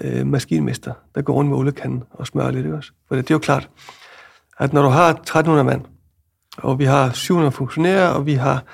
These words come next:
nogle meget, meget markante personligheder,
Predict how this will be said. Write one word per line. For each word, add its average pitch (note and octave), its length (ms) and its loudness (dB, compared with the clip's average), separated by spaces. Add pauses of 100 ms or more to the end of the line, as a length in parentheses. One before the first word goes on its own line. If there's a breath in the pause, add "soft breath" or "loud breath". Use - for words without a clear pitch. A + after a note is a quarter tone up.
(640 loud breath)
nogle C#3 280 0
meget, C#3 200 2
meget C#3 160 2
markante B2+ 460 -6
personligheder, B2+ 480 -8